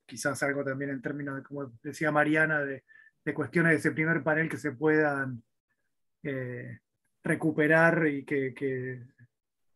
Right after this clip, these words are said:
que discutan por ahí con algo de lo que, de lo que se trabajó en los otros paneles. Está silenciado, Marcelo.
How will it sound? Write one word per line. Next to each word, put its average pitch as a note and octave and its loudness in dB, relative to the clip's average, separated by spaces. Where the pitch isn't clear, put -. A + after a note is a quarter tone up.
que C#3 -4
discutan C#3 -4
por C#3 -2
ahí D3 4
con D3 -4
algo C#3+ -2
de C3+ -2
lo B2+ -8
que, B2 -10
de - -12
lo C3+ -4
que B2 -8
se A#2+ -10
trabajó C3+ -4
en D3+ 2
los D3 -4
otros C#3+ -4
paneles. D#3+ -2
Está D#3+ 2
silenciado, D#3 2
Marcelo. C#3 -6